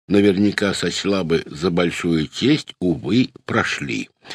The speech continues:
Теперь репутация российского государства была в глазах просвещенной Европы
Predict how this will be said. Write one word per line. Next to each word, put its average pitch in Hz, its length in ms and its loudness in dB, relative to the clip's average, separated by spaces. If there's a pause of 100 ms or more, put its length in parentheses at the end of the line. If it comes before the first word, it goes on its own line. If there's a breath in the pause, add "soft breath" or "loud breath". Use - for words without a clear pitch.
(260 loud breath)
Теперь 160 520 4
репутация 139 840 2
российского 127 640 0
государства 117 800 0
была 113 320 4
в 123 80 2
глазах 98 580 0
просвещенной 87 920 -2
Европы 127 720 -4